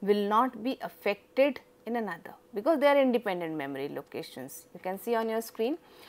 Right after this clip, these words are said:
the value of actual parameter is passed on to the formal parameter and change is not affected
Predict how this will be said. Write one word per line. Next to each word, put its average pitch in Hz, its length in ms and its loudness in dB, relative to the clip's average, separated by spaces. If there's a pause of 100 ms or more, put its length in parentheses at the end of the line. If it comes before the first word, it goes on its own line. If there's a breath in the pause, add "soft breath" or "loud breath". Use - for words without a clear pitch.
(180 loud breath)
the 190 100 -2
value 226 320 6
of 302 120 0
actual 277 460 2
parameter 233 600 4
is 202 180 -6
passed 208 400 2
on 214 200 0
to 220 80 -4
the 214 120 -4
formal 220 420 0
parameter 214 680 0 (160)
and 190 220 -4 (260)
change 302 300 4
is 285 240 -2
not 226 420 2 (320 soft breath)
affected 254 680 4